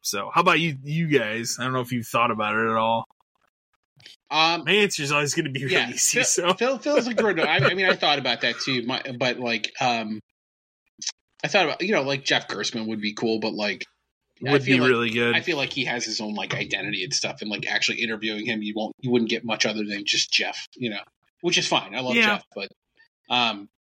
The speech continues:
Speaker 2: another one, uh, another good one I like, I thought of was, like, Alana Pierce is cool because she had a really, like, interesting, like, career arc where
Speaker 1: Yeah.
Speaker 2: she started
Speaker 1: No,
Speaker 2: off
Speaker 1: I can agree with
Speaker 2: writing
Speaker 1: that.
Speaker 2: stuff for free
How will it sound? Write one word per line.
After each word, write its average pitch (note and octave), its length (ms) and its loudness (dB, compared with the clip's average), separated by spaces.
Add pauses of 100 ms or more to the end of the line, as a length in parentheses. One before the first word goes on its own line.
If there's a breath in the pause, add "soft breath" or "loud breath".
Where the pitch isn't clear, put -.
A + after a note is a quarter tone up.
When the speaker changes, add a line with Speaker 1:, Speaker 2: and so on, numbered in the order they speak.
(440)
Speaker 2:
another D#3+ 240 4
one, D#3 160 2
uh, C3+ 160 0
another C#3+ 240 2
good C#3 140 0
one C#3 120 0
I C3+ 80 2
like, A#2+ 280 -2 (180)
I B2 80 0
thought A#2+ 220 2
of A2+ 120 0
was, A2+ 160 -2
like, A#2 160 0
Alana A#2 380 0
Pierce D#3+ 320 2
is - 100 -2
cool E3 240 2
because A2 640 -2 (960)
she - 340 0
had F3+ 160 2
a D#3+ 60 -2
really, D#3 300 -2
like, B2 380 -6
interesting, C#3+ 460 2
like, A2+ 160 -2
career A2+ 440 -2
arc G3+ 360 -2 (640)
where A#2+ 540 2 (200)
Speaker 1:
Yeah. F#3 400 4
Speaker 2:
she - 240 2
started D3+ 320 0
Speaker 1:
No, C#3+ 100 4
Speaker 2:
off D3 120 4
Speaker 1:
I D3 60 2
can D#3+ 140 -2
agree C3+ 180 2
with B2+ 60 4
Speaker 2:
writing C#3+ 220 2
Speaker 1:
that. C#3 80 -4
Speaker 2:
stuff C#3 320 -4
for C3 100 -6
free A2+ 440 -2